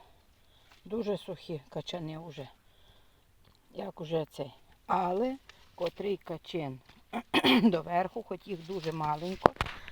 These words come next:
Дивіться, бачите? Оце все я відтереблюю ось так, щоб воно не попало до інших. Або лишаємо на площі, бо того, що він тут мокрий. Може нам зацвісти.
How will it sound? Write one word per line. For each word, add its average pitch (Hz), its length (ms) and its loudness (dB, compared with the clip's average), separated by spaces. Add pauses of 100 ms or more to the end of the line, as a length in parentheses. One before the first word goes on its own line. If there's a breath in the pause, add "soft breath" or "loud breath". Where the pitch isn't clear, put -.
(140 loud breath)
Дивіться, 175 460 -2 (640)
бачите? - 460 -6 (580 soft breath)
Оце 185 280 0
все 214 340 0
я 208 240 0
відтереблюю 202 1080 -2
ось 175 240 -6
так, 202 360 -4 (640 soft breath)
щоб 175 180 -8
воно 180 240 0
не 202 140 0
попало 180 580 2
до 175 180 -4
інших. 233 720 -2 (880 soft breath)
Або 180 300 4
лишаємо 170 600 4
на 151 120 -2
площі, 214 680 0
бо - 100 0
того, 175 360 2
що 196 300 -2 (800 soft breath)
він 208 300 0
тут 185 400 0
мокрий. 147 600 -2
Може 196 440 2 (180)
нам 196 300 2
зацвісти. 175 1000 2